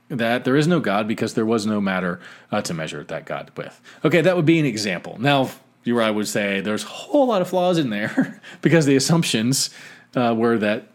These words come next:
um, God was composed of matter. And maybe none of us would thought, I think that's a reasonable assumption in the first place, and it was designed to fail. But there's a great example about how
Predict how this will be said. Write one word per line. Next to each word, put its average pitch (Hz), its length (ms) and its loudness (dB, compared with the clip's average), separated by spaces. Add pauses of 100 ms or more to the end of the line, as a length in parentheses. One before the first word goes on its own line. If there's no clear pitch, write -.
(180)
um, 95 480 -6 (300)
God 104 260 0
was 98 200 -6 (280)
composed 95 340 -4
of 117 60 -4
matter. 165 420 -2 (440)
And 117 200 -2 (380)
maybe 143 240 6
none 143 160 4
of 170 80 4
us 107 160 -2
would 92 280 -8
thought, 120 220 0
I 117 80 0
think 123 200 -2
that's 107 160 -2
a 92 40 -6
reasonable 113 400 0
assumption 107 320 -4
in 85 40 -6
the 85 80 -10
first 147 240 -2
place, 92 300 -6
and 117 100 -2
it 127 40 -2
was 127 120 -2
designed 107 240 -4
to 87 40 -10
fail. 87 340 -6 (220)
But 117 100 -8
there's 226 200 4
a 254 60 2
great 165 260 2
example 139 520 -2
about 113 280 -2
how 120 460 0